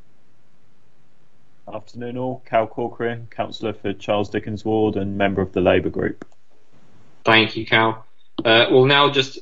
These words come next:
Speaker 2: uh, do a quick roll call to see which, uh, council officers are joining us today.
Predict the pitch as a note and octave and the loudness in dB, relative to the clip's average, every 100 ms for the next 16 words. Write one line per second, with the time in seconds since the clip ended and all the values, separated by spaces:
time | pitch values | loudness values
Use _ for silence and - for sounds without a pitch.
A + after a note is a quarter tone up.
0 | - B2 B2 B2 B2 C3+ C3 B2 B2 C3 | 0 4 4 2 -2 -2 2 2 2 0
1 | C3+ B2 A#2 B2+ A#2+ A2+ - B2 A#2 A#2 | 2 4 4 2 0 -2 0 2 4 4
2 | A2 - - A2+ G#2+ G#2+ - C3 C3+ - | 4 0 -2 2 4 2 2 0 0 0
3 | A#2 A#2+ - A2+ G#2+ G2+ B2+ B2 A#2+ A#2+ | 2 2 0 0 0 2 6 6 4 0
4 | A2+ A#2+ A#2 A#2 A#2 | 0 2 6 4 2